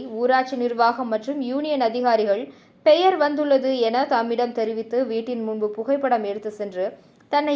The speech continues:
ஏமாற்றி சதி செய்ததாகவும், இதனால் சேதமடைந்த வீட்டில் என்னால் இனி இருக்க முடியாது என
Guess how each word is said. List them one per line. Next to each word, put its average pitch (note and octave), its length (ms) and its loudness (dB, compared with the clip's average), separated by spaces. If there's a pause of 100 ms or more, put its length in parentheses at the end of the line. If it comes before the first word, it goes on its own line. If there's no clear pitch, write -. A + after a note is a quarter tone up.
(120)
ஏமாற்றி D4 520 4
சதி B3 280 0
செய்ததாகவும், A3 840 0 (340)
இதனால் A3 420 0
சேதமடைந்த A#3 720 0
வீட்டில் A#3 420 -4
என்னால் A#3 380 0
இனி G#3+ 220 -4
இருக்க C#4+ 320 0
முடியாது A#3+ 560 2
என G3 200 -2